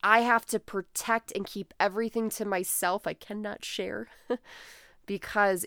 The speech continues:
if I do, then it will be of a loss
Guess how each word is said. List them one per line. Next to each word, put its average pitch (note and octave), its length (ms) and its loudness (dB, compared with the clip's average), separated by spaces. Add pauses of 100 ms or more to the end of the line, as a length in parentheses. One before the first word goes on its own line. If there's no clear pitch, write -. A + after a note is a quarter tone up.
(100)
if G#3 240 4
I G3+ 160 4
do, F3 600 -2 (280)
then F#3+ 140 4
it F#3+ 120 4
will F#3+ 140 0
be F3+ 420 -4 (200)
of F3+ 380 2
a F3+ 140 2
loss E3+ 840 0